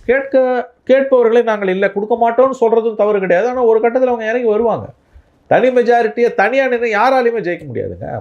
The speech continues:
மோடியாலையும் முடியாது, ராகுல் காந்தியாலையும், ஸ்டா-, ஸ்டாலினால யாராலையுமே முடியாது. எல்லாரும் கூட்டணி வச்சு தான் ஜெயிக்கிறாங்க. ஜெயிச்ச பிறகு கூட்டணியில இருந்து ஜெயிச்சவங்களுக்கு, போட்டி போடாதவங்களுக்கு இல்ல, கூட்டணியிலே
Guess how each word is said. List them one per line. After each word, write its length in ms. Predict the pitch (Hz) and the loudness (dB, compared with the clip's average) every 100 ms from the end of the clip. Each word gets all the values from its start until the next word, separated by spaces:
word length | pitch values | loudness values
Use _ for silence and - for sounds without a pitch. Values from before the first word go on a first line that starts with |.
| 104 | 0
மோடியாலையும் 440 | 143 143 139 143 | 2 2 0 -4
முடியாது, 340 | 131 131 131 185 170 | -6 -4 -2 -2 -2
ராகுல் 300 | 143 139 131 | 0 -2 -2
காந்தியாலையும், 460 | 123 123 151 165 - | -4 -4 -6 -8 -2
ஸ்டா-, 200 | 143 135 - _ _ - | 0 0 -4 _ _ -2
ஸ்டாலினால 560 | 139 135 131 127 165 | 0 2 0 -2 0
யாராலையுமே 560 | 151 180 214 269 285 180 | 2 4 2 0 -4 -8
முடியாது. 320 | 131 110 101 - _ _ _ _ _ _ - - | -6 -6 -8 -16 _ _ _ _ _ _ -20 -10
எல்லாரும் 400 | 104 156 185 233 | -2 2 2 0
கூட்டணி 280 | 233 214 190 | -4 -6 -6
வச்சு 160 | - | -6
தான் 140 | 180 143 | -4 -2
ஜெயிக்கிறாங்க. 400 | 135 113 104 131 - _ - - | -2 -4 -6 -10 -12 _ -20 -4
ஜெயிச்ச 220 | 202 247 254 | 0 2 2
பிறகு 280 | 247 247 262 254 | 2 2 0 -2
கூட்டணியில 540 | 247 247 262 262 262 247 | -4 -2 0 2 2 2
இருந்து 300 | 233 254 254 | 0 -2 -2
ஜெயிச்சவங்களுக்கு, 720 | 202 240 247 262 240 226 247 247 - _ _ _ - | 0 0 2 0 2 0 0 -2 -4 _ _ _ -2
போட்டி 220 | 196 220 | 0 0
போடாதவங்களுக்கு 580 | 190 214 214 202 185 143 | 2 4 4 0 -4 -4
இல்ல, 80 | 113 | -6
கூட்டணியிலே 640 | - 170 220 214 226 233 | -6 -2 0 0 2 0